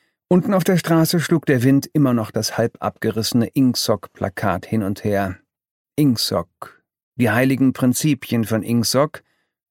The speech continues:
Neusprech, Doppeldenk und die Veränderbarkeit der Vergangenheit. Er hatte das Gefühl, in den Wäldern auf dem Meeresgrund herumzuwandern. Er hatte sich verirrt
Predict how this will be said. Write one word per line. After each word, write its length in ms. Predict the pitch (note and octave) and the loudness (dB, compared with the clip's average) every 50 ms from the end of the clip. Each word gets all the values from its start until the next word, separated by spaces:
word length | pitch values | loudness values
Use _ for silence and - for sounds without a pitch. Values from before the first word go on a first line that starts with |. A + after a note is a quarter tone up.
| _ - | _ 2
Neusprech, 960 | B2+ C3 C3+ C3+ C#3 C3+ - - - - B2 B2 C#3 D3 - - - _ _ _ _ _ _ _ - | 2 4 4 2 2 0 -4 -6 -6 -4 -4 -4 -4 -6 -10 -18 -20 _ _ _ _ _ _ _ -8
Doppeldenk 1040 | - G2 C3 A#2+ - - A#2+ A2+ G2 A2 G#2+ A2 B2 A#2+ A#2 _ _ - - - _ _ _ _ _ _ _ _ - | 0 0 0 0 2 0 0 0 0 0 0 0 0 -2 -4 _ _ -20 -20 -20 _ _ _ _ _ _ _ _ 0
und 320 | C3 B2+ A#2+ - - - | 2 2 2 0 -2 -4
die 100 | - A#2 | -4 -4
Veränderbarkeit 1120 | A2 - - - - - B2+ A#2+ A2 G#2+ G#2 - - G2 G2 G#2 - - F#2+ F2 F#2 _ - | -2 -2 -4 -4 0 0 2 2 2 2 0 -2 -2 -4 -4 -6 -6 -6 -6 -6 -6 _ -10
der 80 | F#2 | -12
Vergangenheit. 880 | - - - A2 - - G2 F2 D#2 C2 A#1+ B1 - - - - - _ _ _ _ _ _ _ _ _ _ _ _ _ _ _ _ _ _ _ _ _ _ | -10 -8 -10 -10 -6 -6 -6 -6 -6 -10 -10 -12 -12 -12 -12 -16 -18 _ _ _ _ _ _ _ _ _ _ _ _ _ _ _ _ _ _ _ _ _ _
Er 60 | - C#3+ | -2 0
hatte 140 | C3 D#3 C#3+ | 0 2 2
das 160 | D3 C3+ - | 0 0 0
Gefühl, 380 | - C#3 - - C#3+ D3 C#3 B2+ | -2 -4 -2 0 0 0 2 4
in 100 | B2+ B2 | 4 4
den 220 | A#2+ A#2+ A2+ G2 | 4 4 2 2
Wäldern 440 | A#2+ A#2+ B2 B2 A#2 A#2 A2+ A#2 G#2+ | 2 2 2 2 0 0 0 0 -2
auf 160 | G#2+ G#2+ - | -2 -4 -4
dem 200 | - A#2 A2 A2 | -2 0 2 2
Meeresgrund 760 | A2+ A2+ A2+ - F2 F#2+ - - - - - E2 G2+ G#2 - | 2 2 0 -2 -6 -8 -8 -10 -10 -6 -6 -4 -4 -4 -6
herumzuwandern. 1080 | - G2 - - F2+ A#2+ D#3+ - - - - - - - D#3 C#3+ - - - - - _ _ _ _ _ _ _ _ _ _ _ _ _ _ _ _ | -8 -8 -6 -6 -6 -6 -6 -6 -6 -8 -8 -8 -8 -10 -10 -10 -10 -10 -10 -12 -14 _ _ _ _ _ _ _ _ _ _ _ _ _ _ _ _
Er 80 | - - | -8 -8
hatte 120 | B2+ - | -6 -4
sich 220 | A#2 B2 C3 - - | -2 -2 -2 -2 -2
verirrt 760 | - - - - E3 D3 C3 - - _ _ _ _ _ _ | -4 -2 0 0 0 0 0 -2 -6 _ _ _ _ _ _